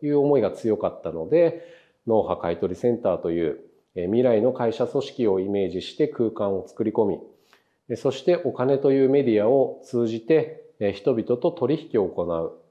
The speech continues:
えー、この検証方法を選びました。えー、結果、十日間で千名を超える方々に、えー、来場いただき、合計で百万円を超える、えー、ノウハを買い取ることができました。えー、会場にはいろんな方がいらっしゃって、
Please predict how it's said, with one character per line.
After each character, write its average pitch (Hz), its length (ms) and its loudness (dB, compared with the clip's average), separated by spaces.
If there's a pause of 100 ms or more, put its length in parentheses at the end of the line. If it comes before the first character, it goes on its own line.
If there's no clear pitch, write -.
え 92 80 -4
ー、 90 120 -10
こ 139 80 -4
の 165 300 0
検 113 200 0
証 110 180 0
方 104 200 -4
法 127 320 -4
を - 120 -4
選 90 200 -4
び 87 80 -8
ま 87 80 -6
し - 80 -12
た。 82 200 -6 (600)
え 117 80 -4
ー、 - 80 -10
結 - 240 -4
果、 - 380 -2
十 151 160 4
日 156 140 0
間 104 280 0
で 95 300 0
千 139 320 0
名 110 160 4
を 90 180 -2
超 110 140 4
え 131 40 4
る 143 100 2
方 139 240 0
々 123 240 2
に、 135 140 2 (180)
え 92 120 -6
ー、 - 20 -6
来 90 180 -2
場 90 180 -2
い 87 40 -6
た 90 120 -6
だ 92 100 -4
き、 143 420 -4 (240)
合 110 200 -2
計 117 240 2
で 120 100 2
百 110 300 -6
万 156 220 2
円 156 100 4
を 156 120 -2
超 151 120 4
え 147 100 6
る、 151 360 2
え 117 140 4
ー、 - 20 4
ノ 117 160 2
ウ - 20 -2
ハ 104 140 -2
を 151 280 4
買 95 140 -8
い - 20 -8
取 90 120 -8
る 82 40 -10
こ 90 120 -10
と 120 80 -2
が 139 80 4
で 92 100 0
き 87 80 -8
ま 82 80 -6
し - 100 -16
た。 71 140 -8 (500)
え 101 60 -8
ー、 - 20 -6
会 135 240 -4
場 151 120 2
に 143 80 4
は 123 40 6
い 113 80 4
ろ 135 140 2
ん 156 40 4
な 156 80 2
方 156 200 2
が 117 100 4
い 92 80 0
ら 92 80 0
っ - 20 -8
し - 140 -8
ゃ 98 40 -2
っ - 160 -12
て、 - 280 -4